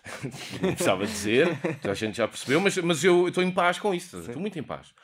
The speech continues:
Speaker 1: Eu uso, eu uso muito, então eu, eu nunca poderia estar triste por ter um ego tão grande. A minha preocupação é sempre controlar para não deixar ir para a estupidez, estás a ver? Para eu ter a noção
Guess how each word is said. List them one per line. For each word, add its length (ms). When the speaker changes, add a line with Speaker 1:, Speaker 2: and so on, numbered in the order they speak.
Speaker 1:
Eu 140
uso, 440
eu 140
uso 260
muito, 560
então 260
eu, 180
eu 60
nunca 260
poderia 720
estar 400
triste 360
por 120
ter 120
um 140
ego 140
tão 160
grande. 280
A 40
minha 260
preocupação 440
é 40
sempre 240
controlar 640
para 80
não 100
deixar 300
ir 60
para 100
a 20
estupidez, 440
estás 220
a 40
ver? 160
Para 100
eu 40
ter 160
a 40
noção 680